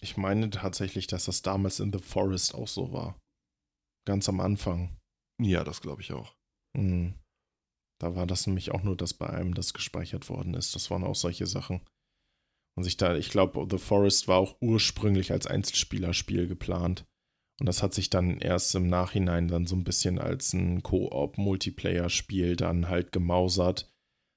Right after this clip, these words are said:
Speaker 1: weil die Entwickler dann gemerkt haben, so, okay, die wollen das zusammenspielen, ja, dann bauen wir das ein. Das war halt der Vorteil, dass das damals im Early Access war, ne?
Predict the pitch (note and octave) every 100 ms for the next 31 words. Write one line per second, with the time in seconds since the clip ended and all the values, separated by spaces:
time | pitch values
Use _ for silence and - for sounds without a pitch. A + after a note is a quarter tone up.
0 | _ - F2+ F2 F2+ F#2 F2+ F#2+ - F2
1 | F2 F2 F2 E2+ - F#2+ F2 F2+ F2+ F#2
2 | - F#2 F#2 G2+ G#2 _ - G#2 F#2+ F#2
3 | F#2 F#2 F#2 F#2 - G2+ G2 G#2+ F#2+ -
4 | F#2 F2 F2 G2 G2 F2 F#2 F2+ F2+ F2+
5 | F2+ F2+ F#2 F#2+ - A2+ G2 F#2+ F#2 -
6 | _ _ _ _ _ - - G2 F#2 G2
7 | G#2+ F#2+ - G2+ - F#2 F#2 F#2 G2 -
8 | F#2+ F#2 - G2+ F#2+ F#2 F#2+ - - F#2
9 | G2 F2+ F2+ F#2